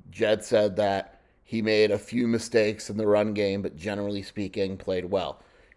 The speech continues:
Think about it, man. Like, even though he's played some football,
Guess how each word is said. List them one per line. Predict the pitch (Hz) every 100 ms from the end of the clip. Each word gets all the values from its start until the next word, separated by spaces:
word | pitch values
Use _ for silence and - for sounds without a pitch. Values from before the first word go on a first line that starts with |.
| -
Think | 190 170
about | 107 95
it, |
man. | 95 98 104
Like, | 107 101 95 -
even | 131 139
though | 127
he's | 113 110 104 - _ -
played | - 113 107
some | 107
football, | - 131 104 98 92